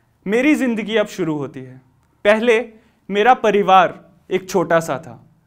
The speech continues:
आज मेरा परिवार पूरा देश है। तो बस अब एक नई ज़िंदगी के साथ मुझे फिर से सक्सेस अचीव करनी है।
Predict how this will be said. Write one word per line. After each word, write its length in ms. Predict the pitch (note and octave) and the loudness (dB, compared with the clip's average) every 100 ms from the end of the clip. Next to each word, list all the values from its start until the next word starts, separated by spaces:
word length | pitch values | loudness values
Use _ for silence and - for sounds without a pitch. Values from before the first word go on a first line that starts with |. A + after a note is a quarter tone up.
| - | 0
आज 260 | G3 B3+ B3 | 4 6 4
मेरा 240 | C4 B3+ | 2 0
परिवार 500 | B3 A3 G#3+ G#3 A3 | 0 -2 2 4 2
पूरा 400 | G#3+ G3+ G3+ G3 | 0 -4 2 2
देश 340 | F3+ D#3+ D#3 - | 2 -2 -4 -10
है। 180 | D3 - _ _ _ _ _ _ _ | -18 -20 _ _ _ _ _ _ _
तो 60 | A3 | -4
बस 460 | F3 C4 D#4 - - _ _ _ _ - | 2 2 2 -6 -20 _ _ _ _ 0
अब 460 | F3+ E3 - _ F#3+ | 0 0 -18 _ -6
एक 180 | F#3+ | -4
नई 200 | F#3+ A3 | -2 -2
ज़िंदगी 440 | A#3 A#3+ G#3+ G#3 G#3+ | -2 -2 -2 -4 -4
के 120 | G3+ | -2
साथ 220 | G3+ F3 F3 - E3+ | 0 -2 -4 -12 -6
मुझे 180 | E3+ | -6
फिर 180 | F3 D#3+ | -4 -6
से 160 | D#3 G3+ | -2 -2
सक्सेस 400 | G#3 - A3+ A3 | -2 -4 -4 -4
अचीव 240 | F#3 F#3+ | -6 -8
करनी 320 | - D3 D3+ | -8 -8 -8
है। 180 | D#3 - | -10 -12